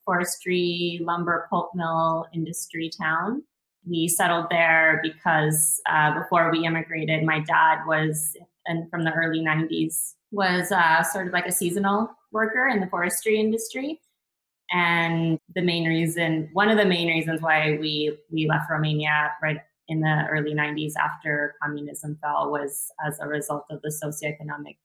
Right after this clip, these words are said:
condition there. It was in a state of collapse, essentially economic collapse after communism fell, and political chaos as well.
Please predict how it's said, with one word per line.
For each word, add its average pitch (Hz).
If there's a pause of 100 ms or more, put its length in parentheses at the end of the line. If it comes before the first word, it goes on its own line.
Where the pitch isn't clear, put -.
(480)
condition 262
there. 247
It 202
was 185
in 190
a 190
state 190
of 180 (280)
collapse, 180
essentially 190
economic 175
collapse -
after 170
communism 170
fell, 170 (480)
and 160
political 165
chaos 165
as 170
well. 175